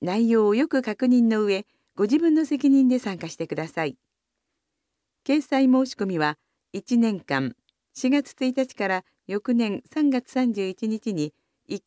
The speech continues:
回のみです。催し講座は、掲載希望号の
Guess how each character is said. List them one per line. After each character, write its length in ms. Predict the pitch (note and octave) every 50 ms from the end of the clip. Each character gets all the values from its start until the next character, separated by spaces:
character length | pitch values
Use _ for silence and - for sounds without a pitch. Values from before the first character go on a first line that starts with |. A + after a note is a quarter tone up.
| _ _
回 240 | - A3+ A3+ A3 G#3
の 140 | G#3 A3
み 160 | G3+ F3 D3 C3+
で 100 | D#3 G#3+
す。 140 | - - _ _ _ _ _ _ _ _ _ _ _ _ _ _ _ _ _ _ _ _ _ _ _ _ _ _ _ _ _ -
催 380 | A3 B3 C#4 D#4 E4 D#4+ D#4
し 260 | D4 - - C#4+ - - _
講 180 | - A#3+ B3
座 160 | A#3+ A3+ A3+
は、 220 | G#3 G3+ F#3+ F#3+ - _ _ _ _ _ _ _ _ _ -
掲 160 | B3+ D4 D4+
載 240 | - - C#4+ C#4+ B3+
希 140 | - C4 B3
望 200 | C4 C#4 C4+ B3
号 200 | G#3 G#3 G3+ F3
の 240 | D#3 D3+ D#3 D#3+